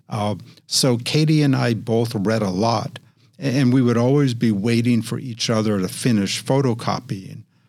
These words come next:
Um, for, for a while, I thought we were the only two people on the floor because we were always fighting over the photocopy machine. But we started talking, and Katie told me about her interest in R N A,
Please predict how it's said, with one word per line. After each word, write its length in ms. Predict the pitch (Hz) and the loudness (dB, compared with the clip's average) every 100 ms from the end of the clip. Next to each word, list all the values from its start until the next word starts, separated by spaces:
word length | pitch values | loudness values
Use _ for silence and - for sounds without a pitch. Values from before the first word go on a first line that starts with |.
| _ _ | _ _
Um, 360 | 127 98 104 156 | -6 -4 -4 -6
for, 280 | - - | -4 -4
for 200 | 135 131 | -2 0
a 60 | 113 | 2
while, 380 | 110 123 127 110 | 2 2 2 0
I 60 | |
thought 300 | 98 123 117 | 0 0 0
we 100 | 120 | 0
were 140 | 110 107 | 0 2
the 180 | 110 101 | 2 2
only 240 | 107 101 | 2 0
two 260 | 98 - 107 | 0 -2 -2
people 420 | - 98 104 92 | -2 -4 -2 -2
on 160 | 98 | -2
the 80 | 98 | -4
floor 440 | - 139 143 104 - | -2 0 2 0 -2
because 480 | - 120 - 104 | -6 -8 -6 -4
we 120 | 113 107 | -2 -2
were 160 | 98 | 0
always 280 | 98 95 92 | 0 0 -2
fighting 380 | - 98 98 98 | -2 -2 0 0
over 180 | 101 - | -2 -4
the 140 | 135 | -8
photocopy 800 | - 117 117 113 113 - 127 120 | -4 -2 0 -2 -4 -6 -6 -8
machine. 440 | - - 101 - - _ _ - _ - | -10 -4 -4 -4 -10 _ _ -20 _ -8
But 100 | 147 | 0
we 100 | 139 | 2
started 480 | 135 - 156 151 143 | 2 2 2 2 0
talking, 560 | - 113 113 - 120 117 | 0 -2 -2 -2 0 -2
and 220 | 101 95 | -4 -8
Katie 340 | - 113 113 | -2 0 2
told 320 | 113 - 110 101 | -2 -2 0 0
me 220 | 110 101 | 0 0
about 440 | 98 117 110 117 | -2 -4 -4 -2
her 140 | - 104 | -2 -2
interest 500 | 110 110 - 107 117 | 0 0 -2 -2 -2
in 100 | 113 | -2
R 240 | 98 95 | -2 0
N 100 | 92 | 0
A, 320 | 104 104 104 | -2 -2 -4